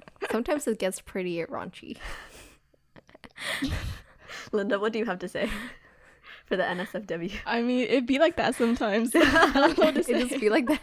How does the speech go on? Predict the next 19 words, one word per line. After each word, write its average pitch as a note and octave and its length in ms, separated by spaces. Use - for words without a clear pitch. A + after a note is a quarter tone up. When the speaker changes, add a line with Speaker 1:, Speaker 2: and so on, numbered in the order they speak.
Speaker 2:
<laughs> - 1000
But G#3 240
you G#3 80
said A#3 200
you F#3 140
would G3 120
never, A3+ 440
or E3+ 400
would F3+ 220
you G#3+ 120
ever B3+ 200
write A#3 240
your A3+ 160
own F3+ 180
fan G#3+ 220
fiction? - 380
Speaker 3:
I A#3 60
have D#4+ 180
some G#4+ 140